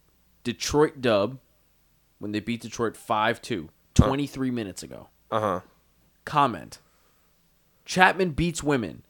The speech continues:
Speaker 1: Tigers win the game because we actually respect women and Chapman beats them. Tigers win. Yankees lose.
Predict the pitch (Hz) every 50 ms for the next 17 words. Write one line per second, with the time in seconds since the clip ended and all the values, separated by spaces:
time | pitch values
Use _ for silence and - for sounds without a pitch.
0 | _ _ _ - - - - 147 170 190 196 214 170 175 190 180 160 131 120 143
1 | 156 151 131 120 110 110 - 123 117 113 123 - 98 117 131 - - 151 135 120
2 | - - - 131 127 - - 127 120 110 104 101 82 107 - - 120 120 117 95
3 | 113 110 101 85 110 110 104 - - 90 71 57 50 - _ _ _ _ _ _
4 | - - - 139 156 156 156 151 135 135 135 123 107 76 67 - _ _ - -
5 | _ _ _ - 104 113 135 147 151 - 160 151 127 120 127 131 123 110 80 64
6 | - -